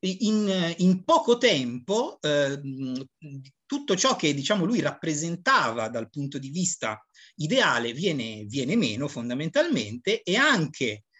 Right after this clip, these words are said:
eh, gli agganci che aveva nelle città, molti di essi, iniziano in qualche modo a sganciarsi dalla sua autorità, chi verso esperienze di, di, di governo personale a sua volta, chi semplicemente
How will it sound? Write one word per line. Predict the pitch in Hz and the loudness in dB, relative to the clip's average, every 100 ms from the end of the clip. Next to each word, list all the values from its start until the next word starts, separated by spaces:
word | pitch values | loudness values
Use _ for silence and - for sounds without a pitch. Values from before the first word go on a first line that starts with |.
| _ | _
eh, | - 135 131 | -4 -2 0
gli | 156 | 2
agganci | 160 175 302 180 139 - 127 | 2 2 4 4 0 -2 -4
che | 139 | -2
aveva | 147 254 175 131 | 0 2 2 0
nelle | 117 165 214 247 | -2 -2 -2 -2
città, | 320 311 - 139 170 233 | -2 -4 0 2 2 0
molti | 117 113 113 135 131 110 180 | -6 -10 -6 -2 -2 -4 -4
di | 269 190 | 0 0
essi, | 117 - 233 - 302 | -2 -4 -4 -4 -2
iniziano | 240 127 - 196 | 0 0 -2 -2
in | 190 | 0
qualche | 131 135 | -2 -2
modo | 233 120 123 | -2 0 -2
a | 123 | -2
sganciarsi | 123 139 131 233 175 110 - 127 | -2 -2 0 0 2 0 -4 -8
dalla | 117 113 | -6 -6
sua | 104 139 120 113 _ _ | -6 -6 -6 -6 _ _
autorità, | 120 120 151 262 - 143 180 | -6 -2 0 0 0 0 0
chi | - 156 175 - _ _ | -2 -4 -6 -8 _ _
verso | 123 135 127 - 123 | 0 2 2 -2 -2
esperienze | - - 123 127 127 123 - 110 110 _ _ - | -4 -2 0 2 0 0 -2 -4 -6 _ _ -12
di, | 143 131 123 | -4 -4 -4
di, | 127 | -4
di | 117 | -4
governo | 120 120 131 127 | -4 0 0 0
personale | 127 120 156 135 | -6 -8 -4 -2
a | 117 | 0
sua | 269 | 2
volta, | 277 147 175 - | 2 2 0 -2
chi | - | -6
semplicemente | 180 139 139 151 226 135 127 139 131 | -4 -4 -4 -4 -2 0 0 -2 -4